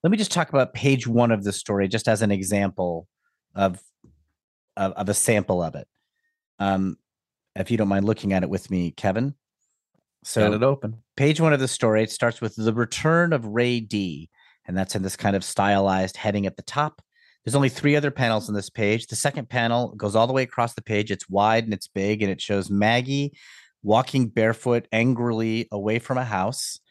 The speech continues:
Speaker 1: On the porch of the house that she's walking away from is a woman who is saying, "Two dollar dress, ratty hair, combat boots, heavy date shrimp." Someone's making fun of her. We find out later who that is. We don't know right now.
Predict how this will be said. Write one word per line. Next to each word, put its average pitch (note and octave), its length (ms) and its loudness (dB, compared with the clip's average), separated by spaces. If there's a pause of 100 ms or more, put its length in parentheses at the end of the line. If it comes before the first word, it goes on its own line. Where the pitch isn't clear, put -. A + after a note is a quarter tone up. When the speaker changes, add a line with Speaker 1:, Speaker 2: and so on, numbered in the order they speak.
(420)
Speaker 1:
On B2+ 160 4
the B2+ 100 4
porch - 720 0 (200)
of G#2+ 120 -2
the A2+ 60 0
house A#2 260 0
that A2+ 160 -2
she's A2 140 -8
walking A2 340 2
away G#2 160 2
from G#2+ 220 0
is G2+ 100 -2
a F#2+ 60 0
woman G#2+ 300 0
who G#2+ 160 -2
is G2 120 -4
saying, G2+ 360 -2
"Two - 180 -2
dollar D3+ 320 4
dress, C3+ 500 0 (340)
ratty C3 440 2
hair, C3 460 2
combat C3+ 500 -2
boots, D3 420 -2
heavy C3+ 260 2
date C3 300 0
shrimp." E3+ 400 -2 (760)
Someone's G2 360 -8
making A#2 200 -4
fun G#2+ 200 0
of G#2+ 80 -2
her. A#2 120 -2
We G2 120 -6
find F#2+ 240 -2
out G2 100 -2
later F2 240 -6
who F2 140 -6
that F2 180 -2
is. D3+ 300 -2
We F#2+ 80 -4
don't F#2 160 -4
know F#2 120 -2
right F2+ 240 -4
now. C3+ 280 -4